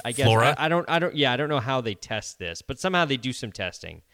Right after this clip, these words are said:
Speaker 1: Um, so healthy
Speaker 2: I mean,
Speaker 1: mi-,
Speaker 2: how do you donate? How do you
Speaker 1: healthy
Speaker 2: find out you're a good donor? Do you just
Speaker 1: Yeah,
Speaker 2: go
Speaker 1: they, so I think they do some culturing and they find out, like, do you have a, a healthy microbiome, uh,
Speaker 2: Uh-huh.
Speaker 1: in your, in your, in, in your colon and in your,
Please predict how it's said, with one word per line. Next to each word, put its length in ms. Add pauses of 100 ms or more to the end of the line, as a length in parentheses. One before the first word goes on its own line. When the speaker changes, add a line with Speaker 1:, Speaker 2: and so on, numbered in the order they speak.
(340)
Speaker 1:
Um, 280
so 200
healthy 480
Speaker 2:
I 40
mean, 120
Speaker 1:
mi-, 60
Speaker 2:
how 80
do 60
you 100
donate? 420
How 60
do 80
you 60
Speaker 1:
healthy 80
Speaker 2:
find 180
out 80
you're 100
a 40
good 180
donor? 400
Do 100
you 80
just 160
Speaker 1:
Yeah, 200
Speaker 2:
go 160
Speaker 1:
they, 40
so 160
I 40
think 180
they 100
do 140
some 180
culturing 560
and 80
they 60
find 280
out, 120
like, 140
do 100
you 100
have 160
a, 60 (240)
a 120
healthy 440
microbiome, 1000
uh, 220
Speaker 2:
Uh-huh. 280
Speaker 1:
in 60
your, 280
in 140
your, 300 (140)
in, 240
in 100
your 120
colon 480
and 140
in 100
your, 260